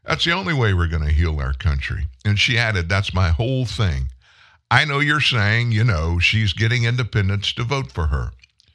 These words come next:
"You have to want everybody," she said. It doesn't change who I am. It doesn't change the solutions I think we need going forward.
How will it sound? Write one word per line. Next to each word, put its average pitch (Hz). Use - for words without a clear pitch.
"You 151
have 104
to 101
want 92
everybody," 76
she -
said. 87
It 135
doesn't 165
change 127
who 107
I 87
am. 151
It 85
doesn't 80
change 82
the 69
solutions 135
I 107
think 110
we 98
need 110
going 95
forward. 127